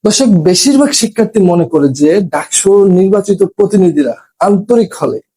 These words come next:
ক্যাম্পাসকে নির্যাতন মুক্ত করা সম্ভব। ডাকসু নিয়মিত হোক এবং দলের ঊর্ধ্বে ছাত্রছাত্রীরা প্রাধান্য পাক, এটাও তাদের একটা চাওয়া। দর্শক, সবকিছু মিলিয়ে বোঝা যাচ্ছে যে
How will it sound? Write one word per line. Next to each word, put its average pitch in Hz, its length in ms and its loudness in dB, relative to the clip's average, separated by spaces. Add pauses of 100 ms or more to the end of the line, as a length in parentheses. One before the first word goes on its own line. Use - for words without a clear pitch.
(220)
ক্যাম্পাসকে 165 560 -2
নির্যাতন 165 520 0
মুক্ত 160 300 -4
করা 156 380 -4 (260)
সম্ভব। 127 500 -2 (680)
ডাকসু 185 320 -2
নিয়মিত 214 420 2
হোক 185 420 -2 (200)
এবং 151 320 0
দলের 180 300 2
ঊর্ধ্বে 180 440 0 (300)
ছাত্রছাত্রীরা 196 800 -2
প্রাধান্য 208 420 0
পাক, - 220 -6 (500)
এটাও 170 280 0
তাদের 170 300 0
একটা - 360 -6 (360)
চাওয়া। - 380 -6 (2250)
দর্শক, 269 240 0 (100)
সবকিছু 214 580 -2
মিলিয়ে 220 260 2
বোঝা 160 260 0
যাচ্ছে 160 420 0
যে 139 480 -2